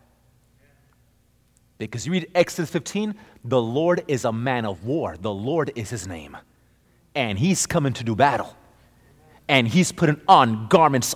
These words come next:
of vengeance. Why? Because what are the forces of earth about to do to his people? Destroy them.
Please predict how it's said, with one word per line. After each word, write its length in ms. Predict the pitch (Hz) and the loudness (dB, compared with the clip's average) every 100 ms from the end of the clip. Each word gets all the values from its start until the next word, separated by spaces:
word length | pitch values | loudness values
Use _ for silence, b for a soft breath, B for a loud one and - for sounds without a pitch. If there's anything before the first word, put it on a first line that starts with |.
| - | -4
of 180 | 107 90 | -6 -6
vengeance. 800 | 90 190 240 135 127 80 - - - | 8 12 12 8 0 0 -2 -4 -4
Why? 420 | 110 160 208 294 - B B | 8 10 12 10 6 B B
Because 360 | 233 220 185 139 | 8 10 6 4
what 560 | 143 254 320 - - - | 8 12 12 12 0 8
are 120 | 220 | 8
the 160 | 202 190 | 8 6
forces 400 | 254 277 226 214 | 10 8 8 2
of 140 | - - | 2 10
earth 300 | 277 214 - B B | 10 10 6 B B
about 760 | 220 139 - 269 277 247 - | 10 10 12 12 12 10 6
to 100 | 254 | 4
do 180 | 165 262 | 8 6
to 180 | - 254 | 8 8
his 120 | 247 | 8
people? 420 | - 277 247 131 - - _ _ _ _ _ _ _ | 10 8 8 2 -10 -20 _ _ _ _ _ _ _
Destroy 480 | 269 - - 320 370 | 8 8 12 12 12
them. 220 | 175 - | 10 0